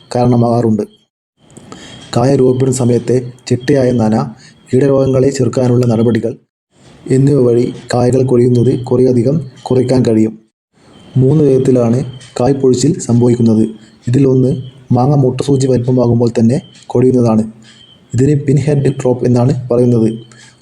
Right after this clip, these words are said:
മാങ്ങ പിടിച്ചതിന് ശേഷം കൊഴിയുന്നതാണ് പോസ്റ്റ് സെറ്റിംഗ് ഡ്രോപ്പ്. മെയ്യിൽ സംഭവിക്കുന്ന കൊഴിയൽ ഗുരുതരമാകുന്നതായി കാണാറുണ്ട്. ഭ്രൂണം, അലസൽ, കാലാവസ്ഥ ഘടകങ്ങൾ, ജലലഭ്യതയിലെ തകരാറുകൾ, അപര്യാപ്തമായ പോഷണം,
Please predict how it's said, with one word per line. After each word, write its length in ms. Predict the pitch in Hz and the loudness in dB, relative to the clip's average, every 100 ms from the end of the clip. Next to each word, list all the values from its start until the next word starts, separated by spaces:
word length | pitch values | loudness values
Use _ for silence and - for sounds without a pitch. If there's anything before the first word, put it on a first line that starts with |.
| - | -4
മാങ്ങ 180 | 123 156 135 | -2 0 0
പിടിച്ചതിന് 320 | 127 156 151 123 | -2 0 0 0
ശേഷം 180 | 117 127 | -2 2
കൊഴിയുന്നതാണ് 440 | 127 127 123 123 165 - - - | 2 2 2 0 -4 -8 -14 -4
പോസ്റ്റ് 320 | 135 139 156 143 | -2 0 -2 -2
സെറ്റിംഗ് 300 | 131 143 123 | -2 -2 0
ഡ്രോപ്പ്. 240 | 110 110 - _ _ _ _ - 123 | -4 -6 -20 _ _ _ _ -6 0
മെയ്യിൽ 240 | 131 151 - | 2 2 0
സംഭവിക്കുന്ന 460 | 127 123 127 123 120 120 | 0 0 2 0 0 0
കൊഴിയൽ 300 | 113 113 139 - - - | 2 2 -2 -8 -12 -2
ഗുരുതരമാകുന്നതായി 680 | 127 135 147 131 123 120 127 120 | 0 2 0 0 0 0 0 0
കാണാറുണ്ട്. 440 | 120 117 110 104 - - _ - 117 | 0 2 0 0 -4 -14 _ -6 0
ഭ്രൂണം, 360 | 127 139 131 135 - - - | 2 2 0 -4 -8 -14 -4
അലസൽ, 380 | 127 127 123 127 - - - - | 0 0 0 -2 -4 -12 -8 -2
കാലാവസ്ഥ 420 | 135 147 143 147 127 | 0 0 -2 -2 0
ഘടകങ്ങൾ, 360 | 120 120 127 - - - - | 2 0 0 -4 -14 -10 -2
ജലലഭ്യതയിലെ 580 | 135 143 143 139 143 139 120 | 0 2 2 2 2 0 0
തകരാറുകൾ, 480 | 127 127 123 107 - - - _ - | 0 0 0 -2 -4 -10 -20 _ -2
അപര്യാപ്തമായ 500 | 123 143 143 143 139 135 | 0 0 0 0 -2 -2
പോഷണം, 300 | 120 127 | -4 -2